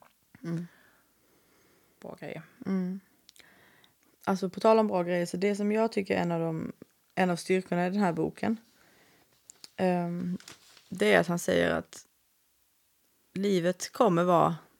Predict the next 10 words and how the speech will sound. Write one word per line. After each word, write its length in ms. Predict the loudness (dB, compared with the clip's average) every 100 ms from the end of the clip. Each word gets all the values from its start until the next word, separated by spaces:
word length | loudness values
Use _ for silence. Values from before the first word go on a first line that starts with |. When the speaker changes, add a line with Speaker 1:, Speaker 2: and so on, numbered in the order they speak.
| _
Speaker 1:
svårt 580 | -12 2 2 4 -2 -10 -20 _ _ _ _ -20 -20 _ _ _ _
och 200 | -4 2
att, 280 | 0 0 -18 _ -6 -6 -2
och 160 | 0 2
att 100 | 4
leva 420 | 4 4 4 4
ett 200 | 2 -4 -18 _ _
väl 580 | -2 2 4 2 0 -4 -10 -20 _ _ _ _
levt 440 | 0 4 4 2 0
liv 340 | 2 2 -2